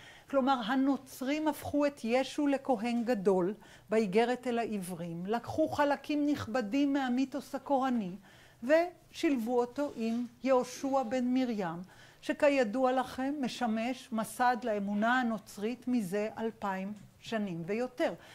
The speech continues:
כלומר, הזיכרון הכהני, לא כולו, חלקו, הזיכרון הכהני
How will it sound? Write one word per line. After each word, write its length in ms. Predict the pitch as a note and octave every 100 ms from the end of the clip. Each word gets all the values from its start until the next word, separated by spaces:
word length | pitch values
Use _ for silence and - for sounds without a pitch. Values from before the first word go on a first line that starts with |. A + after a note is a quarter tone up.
| - - -
כלומר, 460 | C#4+ C#4+ D4 C#4 - -
הזיכרון 840 | B3+ G3+ A#3 - A#3 G#3 D4 F4+
הכהני, 640 | E4+ - D4 B3 C4+ C4 D#3
לא 160 | A3+ C#4+
כולו, 380 | - E4+ G3+ C#3
חלקו, 440 | - B3 A#3 - - - - - -
הזיכרון 540 | G3+ C#4 C4+ C4+ D#4+
הכהני 680 | D#4 - D#4 C#4 C4 G3 F3+